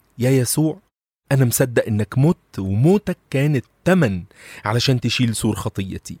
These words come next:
وأنا مصدق إنك خرجت من قبرك علشان تكون حي النهاردة، عشان تدخل حياتي وتغفر خطيتي. النهاردة، يا رب، من فضلك، امحو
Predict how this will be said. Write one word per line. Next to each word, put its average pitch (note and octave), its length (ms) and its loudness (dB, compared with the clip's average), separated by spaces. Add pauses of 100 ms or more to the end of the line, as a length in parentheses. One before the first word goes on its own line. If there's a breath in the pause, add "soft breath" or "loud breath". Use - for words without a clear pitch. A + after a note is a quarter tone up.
(580)
وأنا F3 160 4
مصدق C#3 460 0
إنك A#2 260 -2
خرجت C3 440 0
من A2+ 160 0
قبرك G#2 520 -2 (200 loud breath)
علشان B2+ 380 -2
تكون B2+ 340 0
حي C#3 380 0
النهاردة، G2+ 600 0 (280 loud breath)
عشان - 340 -4
تدخل B2+ 420 0
حياتي B2 540 0
وتغفر G#2+ 440 -4
خطيتي. F#2 680 -8 (800)
النهاردة، G#2+ 560 0 (840)
يا C#3+ 200 4
رب، A2 140 -2 (640)
من A#2+ 140 -6
فضلك، B2 680 -4 (640)
امحو F#3 420 0